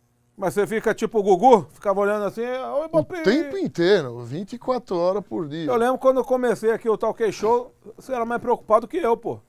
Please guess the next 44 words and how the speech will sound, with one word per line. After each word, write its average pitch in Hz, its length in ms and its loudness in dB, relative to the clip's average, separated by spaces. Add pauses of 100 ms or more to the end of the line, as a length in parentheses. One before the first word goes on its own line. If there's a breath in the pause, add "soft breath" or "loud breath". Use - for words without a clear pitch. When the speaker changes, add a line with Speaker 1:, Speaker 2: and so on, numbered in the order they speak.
(440)
Speaker 2:
Sim. - 280 -12 (260)
Speaker 1:
Ele, 220 200 -2
o, 226 220 2
o 190 40 0
vinheteiro, 240 420 0 (180)
ele 247 160 2
mandava 240 260 2
assim, 226 240 -2 (340)
"Pô, 277 200 8
você 247 260 6
viu 269 160 8
aí, 269 140 12
ó, 214 280 12 (460)
é, 226 240 2
já 226 160 2
deu 254 240 12
não 277 100 4
sei 285 180 4
quanto. 269 600 10 (260)
Porra, 277 300 12
tá 247 160 4
crescendo 277 480 10
aí." 277 480 12
E 214 60 4
eu 247 100 4
assim, 240 220 -4
"Deixa 277 260 2
lá, 269 240 2
pô." 208 180 2
Ele, 202 160 2 (160 soft breath)
"Não, 269 300 12
você, 262 180 8
porra, 262 300 8
isso 220 140 2
aí 254 100 4
tá 277 120 6
bom." 254 500 8 (280 soft breath)
É 269 60 -8
o, 214 200 -2
é 240 60 2
o 208 80 2
cara 240 220 0
consultor 254 500 0
aí. 226 280 2